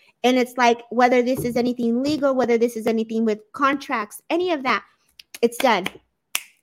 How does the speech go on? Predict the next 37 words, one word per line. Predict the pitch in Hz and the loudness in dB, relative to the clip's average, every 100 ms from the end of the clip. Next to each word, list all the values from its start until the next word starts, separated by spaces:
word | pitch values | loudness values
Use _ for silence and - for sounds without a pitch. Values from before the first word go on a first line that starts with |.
| _ _ - | _ _ -8
About | 240 226 - | -2 -2 -2
things | 285 285 277 | -2 -2 -2
paid | - 285 277 | 0 2 4
off, | 269 202 208 | 4 4 0
things | 269 277 269 | -4 -4 -2
that | 233 | -4
you | 262 | -2
had | 240 | -4
to | 254 | -4
take | 262 262 | -6 -6
care | 262 214 | -2 -2
of, | 190 - | -4 -2
paid. | 240 220 196 - _ _ _ - | 0 2 0 -6 _ _ _ -4
Like, | 226 | 0
I | 254 | 0
wanna | 269 285 | 0 0
leave | 262 247 | -2 -2
you | 262 | 0
with | 233 233 | -2 0
that, | 269 277 - _ _ - - | -2 -2 -8 _ _ -14 -6
with | 233 | -2
the | |
last | 220 220 220 | 2 2 0
card | - 226 214 | -2 0 0
of | 208 | -4
joy. | 190 143 226 _ | -6 -6 -10 _
So, | - 240 | -4 -2
Mister | 233 247 - | -2 -4 -4
Wayne, | 294 349 330 320 | 0 0 2 0
what | 262 | 0
would | 269 | -2
you | 277 | -2
like | 247 | -4
to | 240 - | -6 -6
add | 196 202 | -6 -6
to | - | -10
that? | - 117 | -10 -12